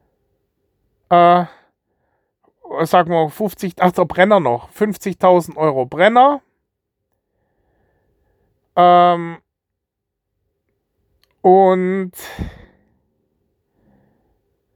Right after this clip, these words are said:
also nochmal, fünfzigtausend Euro Brenner,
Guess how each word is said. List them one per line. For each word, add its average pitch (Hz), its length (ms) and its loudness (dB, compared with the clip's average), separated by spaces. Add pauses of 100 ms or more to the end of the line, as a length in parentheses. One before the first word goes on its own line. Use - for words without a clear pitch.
(140)
also 160 240 -2
nochmal, 143 480 -2
fünfzigtausend 170 800 -2
Euro 156 260 -2
Brenner, 123 520 -4